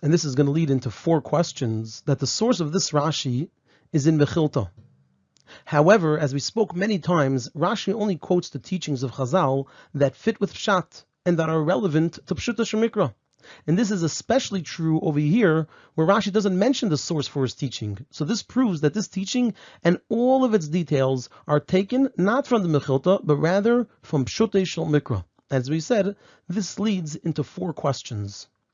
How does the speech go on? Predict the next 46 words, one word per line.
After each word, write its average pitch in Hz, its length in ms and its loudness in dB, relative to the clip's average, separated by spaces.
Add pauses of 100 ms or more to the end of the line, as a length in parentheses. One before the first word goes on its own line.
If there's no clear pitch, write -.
(960)
And 151 140 12
we 151 80 12
put 190 200 12
all 196 220 10
four 180 320 -2
questions 156 480 -2
in 127 140 2
one, 143 320 2
'cause 131 180 -6
they're 139 120 -2
really 156 220 0
four 175 300 -2
diyukim 135 640 -2 (140)
in 135 100 -2
this 147 180 0
part 147 280 -2
of 123 80 -4
Rashi. 120 480 -6 (640)
And 147 120 -2
the 135 40 -2
questions 185 460 0
are, 139 400 2
in 143 120 -4
order 254 240 0
to 196 100 -2
explain 160 500 -2
both 160 260 -2
things, 117 460 -4
that 139 140 0
on 139 160 2
one 175 140 2
hand, 160 520 -2 (240)
Vayered 156 420 0
Hashem 156 300 0
al 143 80 2
Har 147 140 0
Sinai, 143 380 -4 (380)
and 185 240 0
on 147 120 4
the 139 80 2
other 190 280 -2
hand, 139 460 0 (220)
Min 151 100 0
Hashamayim 143 580 0
Dibarti 131 540 -2
Imochem. 131 460 -4